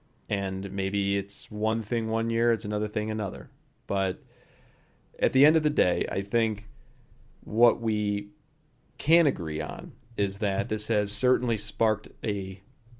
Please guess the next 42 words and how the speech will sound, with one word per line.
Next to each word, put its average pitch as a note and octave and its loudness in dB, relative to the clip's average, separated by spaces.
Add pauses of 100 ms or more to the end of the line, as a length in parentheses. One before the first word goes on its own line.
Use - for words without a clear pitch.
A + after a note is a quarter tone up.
a A2+ -4
rejuvenated A#2 2
debate F#2+ 0
on G2+ -4
a F#2+ -4
topic G2 -4
that's - -8
been F#2+ -8
ongoing F#2+ -4
for F#2 -4
at F2+ -4
least A2+ -2
two F#2+ -6
years. - -14 (720)
And G2+ 0 (180)
the G2+ -2
thing B2 4
that A2 4
I G2+ 6
think G#2+ 0 (120)
frustrates A2 4
me B2 6
the B2 6
most, F#2+ 0
and G2+ 2
I G#2+ 4
don't G#2+ 4
know G#2 4
how G#2 0
you G#2+ 4
feel F#2 -2
about F2 2
it, F#2 0
is F#2+ -2
the G2 2
fact G#2+ 2
that G2 0
we G#2 2
gotta G#2+ 4
wait G#2+ 6
another G#2+ 2
year, B2+ 6